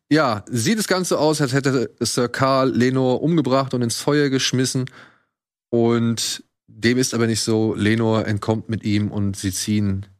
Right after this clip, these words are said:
in die freien Lande und versuchen dort glücklich zusammen zu werden oder ein Glück zu finden, was ihnen in Westeros einfach nicht möglich ist.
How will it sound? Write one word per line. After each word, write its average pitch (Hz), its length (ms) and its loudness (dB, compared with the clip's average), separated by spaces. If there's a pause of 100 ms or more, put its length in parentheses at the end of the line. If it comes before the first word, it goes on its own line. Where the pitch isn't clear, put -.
(100)
in 101 80 -4
die 95 80 -2
freien 101 380 0
Lande 98 440 0 (380)
und 101 100 -8
versuchen 101 400 0
dort 107 460 0 (340)
glücklich 117 400 0
zusammen 101 400 -2
zu 95 220 -4
werden 101 380 0 (280)
oder 104 160 0
ein 104 140 2
Glück 113 180 0
zu - 120 -6
finden, 104 280 0
was 104 140 0
ihnen 107 140 -2
in 98 60 0
Westeros 101 440 -2
einfach 98 280 -4
nicht 101 200 -2
möglich 120 400 0
ist. - 280 -12